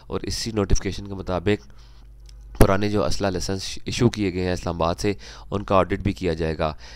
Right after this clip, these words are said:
याद रहे कि डीसी इस्लामाबाद सिर्फ, अ, नॉन प्रोटेक्टेड बोर, अ, नॉन रिस्ट्रिक्टेड बोर के लाइसेंस इन दिनों इशू, इशू कर रहा था,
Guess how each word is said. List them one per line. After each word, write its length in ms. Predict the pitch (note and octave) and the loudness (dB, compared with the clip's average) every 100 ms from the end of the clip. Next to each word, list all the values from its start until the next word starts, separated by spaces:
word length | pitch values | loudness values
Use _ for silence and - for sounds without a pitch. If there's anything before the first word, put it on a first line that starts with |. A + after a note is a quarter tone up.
| - F#2 | -10 -2
याद 260 | F#2+ G2+ | 0 0
रहे 220 | G2 G2+ | 0 0
कि 220 | G2 G2 F2 | 0 -2 -2
डीसी 300 | F#2 E2+ G2+ | -4 -4 -2
इस्लामाबाद 540 | F2+ F#2 F2+ F2 F#2+ | -2 -2 2 4 4
सिर्फ, 540 | - - G#2 - - - - - - | 0 0 0 0 -8 -14 -16 -16 -12
अ, 120 | - E2+ | -4 -2
नॉन 320 | F2+ F2 G2 | 4 4 6
प्रोटेक्टेड 420 | G2 F#2 G2+ F2 | 4 4 2 0
बोर, 420 | F2 F2+ F#2+ - - - | 4 4 4 2 -4 -8
अ, 160 | D#2+ | -6
नॉन 260 | E2 F2 F#2+ | -2 0 0
रिस्ट्रिक्टेड 460 | F#2 - - G2+ | -2 -4 -4 -6
बोर 300 | F#2 F#2 F#2 | 6 8 8
के 100 | G2 | 6
लाइसेंस 360 | G2 F2 G2 G2 | 4 0 -2 -2
इन 120 | F#2+ | -2
दिनों 260 | F#2 F2+ F#2 - | 0 0 0 -2
इशू, 240 | F2+ F#2+ - | 0 0 4
इशू 240 | - - | 12 12
कर 160 | G2 F#2 | 12 8
रहा 120 | F2 | 6
था, 260 | - G2+ | 4 0